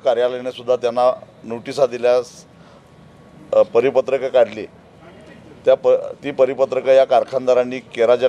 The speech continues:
टोपलीत टाकली. त्यामुळं हे सगळे साखर कारखाने, अ,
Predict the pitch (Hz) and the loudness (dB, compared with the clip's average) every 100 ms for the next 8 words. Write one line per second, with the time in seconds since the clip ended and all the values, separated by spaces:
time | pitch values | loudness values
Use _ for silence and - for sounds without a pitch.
0 | - 117 113 127 - - - - - - | -2 -10 -8 -10 -10 -20 -20 -20 -20 -20
1 | - - 113 117 110 - - - - _ | -20 -4 -4 -4 -14 -14 -20 -20 -20 _
2 | _ _ - - - 127 139 147 147 120 | _ _ -20 -10 -2 0 2 0 -2 -8
3 | 147 - 131 117 170 180 147 147 135 127 | -10 -4 -4 -2 -4 -2 -2 -2 0 0
4 | - 117 104 - - _ _ _ _ _ | 0 -4 -4 -12 -16 _ _ _ _ _
5 | - 113 113 | 2 6 6